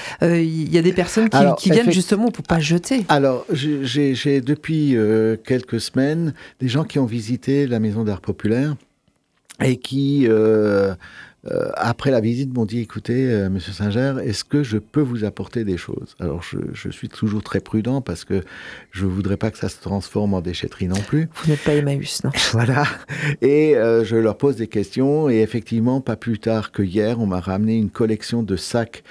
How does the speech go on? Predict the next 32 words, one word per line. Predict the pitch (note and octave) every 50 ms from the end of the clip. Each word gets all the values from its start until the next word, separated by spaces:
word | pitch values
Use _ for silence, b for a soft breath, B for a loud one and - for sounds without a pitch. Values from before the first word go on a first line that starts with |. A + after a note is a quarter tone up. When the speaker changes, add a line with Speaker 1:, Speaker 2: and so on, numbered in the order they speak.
| B B B B _ F2
Speaker 2:
de | F#2 F#2+ F#2 G2 G2 F#2 F#2 F2 E2+ E2+ F2 E2 D#2 D#2+ D2+ C#2 D2 D#2 C#2+ C2+ C2+
mariés | E2+ F#2+ G2+ G2 - G2 G2 G#2+ A2 A#2 A#2+ A#2 A2 G#2 F#2+ F2+ F2 F2 F2+ F2+ E2+
et | C#2+
aussi | F#2+ G#2 G2+ - - A2+
des | G2 F#2 F2+
sacs, | E2+ - - G#2+ G#2+ G#2 - B B B B B B B -
euh, | - F2+ E2+ F2 F2
en | D2+ F#2 F#2 F2+
chu-, | - - - C3 C3 A2+
en | G#2+ G2+
toile | - - A2+ G#2+ G#2
de | G2+ G#2
chute | F#2+ - - A#2+ A#2+ A2 - - F#2+ F2+
pour, | E2+ - - G2 G2+ G2 G2 E2+ F2 F2
euh, | F2+ E2 E2 E2 D#2 D2+ D#2+ D2 C#2 C2+ C2 A#1+ A1+ A#1 A#1+ B1 B1+ C#2 C2 C#2+
mettre | F2+ F#2+ F2 E2+ - - -
les | F#2 F#2 F#2
grains, | F#2 F#2+ F2 F#2+ F#2+ F#2+ F#2+ G2
et | G2 -
cetera. | - - - - F2+ E2+ G#2+ B2+ B2 B B B B B B B - -
Euh, | - - - -
quelque | - G#2 - - G2+
chose | - - A#2 G#2+ F#2
juste | F2 A#2 B2+ A#2 - - -
d'exceptionnel | - G#2 G#2 - - - G2+ - - - G2+ G2+ A2 A#2 B2+ A#2 G#2 F2+
qui | - - F#2+ F2+
date | E2 F#2+ G2 G2 F#2+
de | F#2 F#2
dix-huit | E2+ F2+ F#2+ F#2 F2+ G2 F#2
cent | - - F#2+
cinquante, | F2+ - - F2 E2+ - G2+ G2 G#2 G#2+ G#2+ G#2+ A2 A2+ G#2+ - -
euh, | G2 F#2 F2+ F2+ F#2 F2+ F2+ F2+ F2